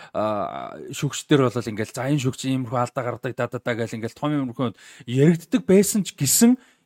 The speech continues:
энэ хэмжээ шиг бүр ингээд бараг л долоо хоног болгон шахуу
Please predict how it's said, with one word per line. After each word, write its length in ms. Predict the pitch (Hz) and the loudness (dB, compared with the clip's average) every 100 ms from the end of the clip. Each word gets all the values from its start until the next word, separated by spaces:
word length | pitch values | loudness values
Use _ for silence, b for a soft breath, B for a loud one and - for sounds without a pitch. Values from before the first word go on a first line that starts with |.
| - | 4
энэ 160 | 190 175 139 | 8 8 6
хэмжээ 160 | 135 | 2
шиг 140 | 123 110 | 0 -2
бүр 160 | 127 107 | -4 -4
ингээд 240 | 95 95 _ _ _ _ 185 - - | -6 -10 _ _ _ _ -10 -10 -12
бараг 300 | - 135 147 | -10 -6 -6
л 80 | - | -6
долоо 240 | - 117 113 | -8 -4 -4
хоног 140 | 104 90 | -4 -8
болгон 240 | 92 - | -12 -14
шахуу 240 | - - | -16 -14